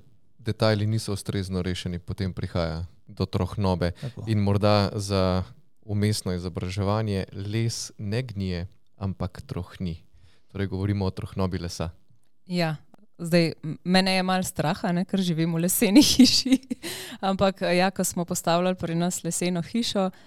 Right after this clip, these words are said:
Speaker 3: um, so sosedje prišli pa so rekli, "Boste že videli, vam bo prišel črov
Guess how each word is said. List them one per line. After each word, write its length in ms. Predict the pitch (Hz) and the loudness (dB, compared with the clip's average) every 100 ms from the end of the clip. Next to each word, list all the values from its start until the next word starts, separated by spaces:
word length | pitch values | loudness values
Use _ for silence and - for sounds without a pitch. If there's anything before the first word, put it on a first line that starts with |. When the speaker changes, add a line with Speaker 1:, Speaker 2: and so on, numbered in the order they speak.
| - - | -20 -18
Speaker 3:
um, 380 | - 165 160 160 | -6 -2 0 0
so 160 | 165 180 | 0 0
sosedje 500 | 175 170 175 165 160 | 0 0 0 0 0
prišli 300 | 170 - 175 | -2 -2 -4
pa 120 | 165 | -4
so 160 | - | -2
rekli, 480 | 156 156 - 156 151 - - - | -2 -4 -4 -2 -2 -6 -18 -10
"Boste 420 | 160 165 - 160 | -2 -2 0 0
že 160 | 151 | 0
videli, 380 | 156 156 156 151 | -2 -4 -4 -4
vam 180 | 156 151 | -4 -4
bo 80 | 156 | -4
prišel 380 | 151 151 - 156 | -4 -6 -6 -10
črov 480 | - - 160 156 | -6 -4 -2 -2